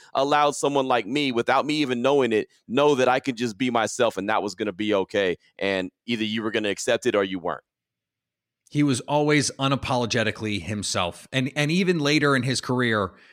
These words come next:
Speaker 2: when he was sort of in on the bit with the turducken and all of that
Speaker 1: Right.
Speaker 2: stuff, and he, he was aware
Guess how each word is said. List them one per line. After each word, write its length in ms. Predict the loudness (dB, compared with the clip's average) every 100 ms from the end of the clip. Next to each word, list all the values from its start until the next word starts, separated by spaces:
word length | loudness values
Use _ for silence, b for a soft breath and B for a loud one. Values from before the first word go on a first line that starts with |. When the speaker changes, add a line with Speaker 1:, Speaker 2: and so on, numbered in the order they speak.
| b
Speaker 2:
when 220 | 2 2 4
he 140 | 4
was 180 | 4 4
sort 160 | 2
of 100 | 2 0 0
in 180 | 2
on 220 | 2 2 0
the 80 |
bit 360 | 0 0 0 0
with 220 | -2 0
the 80 | -4
turducken 800 | -2 -2 0 0 0 0 0 -2
and 160 | -6 -4
all 220 | -2 0
of 80 | 0
that 100 | 0
Speaker 1:
Right. 120 | 0
Speaker 2:
stuff, 360 | -4 -2 -2 -2
and 120 | -4
he, 200 | -2 -2 -2
he 140 | 0
was 220 | 4 4
aware 680 | 2 0 2 4 2 0